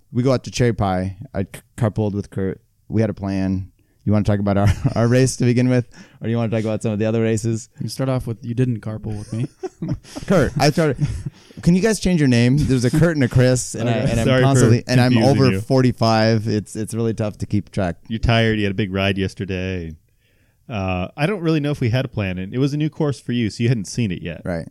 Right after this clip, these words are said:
Speaker 3: Um, what did you think of the course? Why don't we touch on that briefly?
Speaker 1: Great. So I didn't even take a warm-up lap 'cause by the time we got going, I got to the start line, <clears throat> um, they said, "Oh, you can have, you know, two, four minutes." And I'm like,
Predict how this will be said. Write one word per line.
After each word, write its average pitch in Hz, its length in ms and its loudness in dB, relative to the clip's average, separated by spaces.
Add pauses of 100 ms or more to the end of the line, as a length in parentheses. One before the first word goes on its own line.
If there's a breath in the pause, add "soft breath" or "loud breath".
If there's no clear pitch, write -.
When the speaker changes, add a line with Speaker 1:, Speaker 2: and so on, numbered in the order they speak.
(120)
Speaker 3:
Um, 92 360 -6
what 131 200 -6
did 139 220 -10
you 123 40 -6
think 120 180 -4
of 107 40 -8
the 92 80 -6
course? 90 380 -6
Why 104 80 -8
don't 101 40 -8
we 92 120 -8 (180)
touch - 220 -8
on 90 80 -6
that 87 180 -8
briefly? 85 500 -12
Speaker 1:
Great. 123 280 -4 (260 soft breath)
So 120 480 -2
I 123 120 0
didn't 143 240 0
even 127 160 0
take 120 160 0
a 104 60 0
warm-up 110 400 -2
lap 71 360 -14
'cause 95 180 -4 (180)
by 98 240 -4
the 123 80 -4
time 113 200 0
we 107 80 -2
got 101 180 -2
going, 104 400 -4
I 92 60 -4 (240)
got 95 140 -2
to 98 80 0
the 90 60 0
start 98 280 -2
line, 95 420 -2
<clears throat> 170 300 0
um, 95 380 0
they 92 100 -2
said, 95 180 -2
"Oh, 131 140 2
you 135 100 2
can 113 140 0
have, 107 280 0
you 104 80 -4
know, 80 200 -4 (100)
two, 160 220 -2
four 160 240 -2
minutes." 107 320 -4
And 95 80 -6
I'm 87 40 -6
like, 85 140 -10